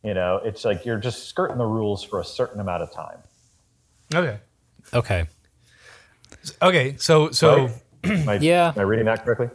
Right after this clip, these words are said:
Speaker 2: Yeah, I hear you guys. So,
Speaker 3: Yeah,
Speaker 2: so to
Speaker 3: I,
Speaker 2: keep,
Speaker 3: I,
Speaker 2: I'm
Speaker 3: I'm
Speaker 2: sorry.
Speaker 3: sorry. I, I, I, the last thing I'll say about it is I think it, it,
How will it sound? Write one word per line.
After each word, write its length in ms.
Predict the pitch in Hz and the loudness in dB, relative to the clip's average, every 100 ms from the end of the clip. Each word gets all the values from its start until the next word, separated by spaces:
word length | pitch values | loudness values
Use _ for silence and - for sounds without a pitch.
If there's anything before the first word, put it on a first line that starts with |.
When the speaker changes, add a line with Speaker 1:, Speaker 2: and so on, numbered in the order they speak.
| - - | -12 0
Speaker 2:
Yeah, 160 | 165 | 2
I 120 | 131 | 4
hear 180 | 127 123 | 2 0
you 100 | 113 | -2
guys. 360 | 107 104 107 - - | -6 -8 -10 -12 2
So, 160 | 165 | 4
Speaker 3:
Yeah, 140 | 160 151 | 6 6
Speaker 2:
so 100 | 160 | 4
to 60 | |
Speaker 3:
I, 40 | 147 | 2
Speaker 2:
keep, 320 | 175 185 - - 135 | 0 0 -6 -20 -10
Speaker 3:
I, 40 | |
Speaker 2:
I'm 20 | 123 | -8
Speaker 3:
I'm 40 | |
Speaker 2:
sorry. 220 | - 131 | 2 2
Speaker 3:
sorry. 240 | 127 147 113 | 6 6 8
I, 100 | 123 | 6
I, 320 | 127 127 127 | 4 0 0
I, 100 | - _ _ _ - - _ _ - - | -2 _ _ _ -20 -20 _ _ -20 -10
the 160 | 123 127 | 2 6
last 280 | 139 151 - | 6 6 6
thing 120 | 135 | 4
I'll 100 | 113 | 4
say 180 | - 117 | 6 6
about 200 | 104 101 | 6 4
it 40 | |
is 100 | 98 | 4
I 100 | 117 | 0
think 220 | - 117 | 2 2
it, 120 | 120 - - 107 - - | 0 -2 -2 -2 -6 -20
it, 120 | - | -20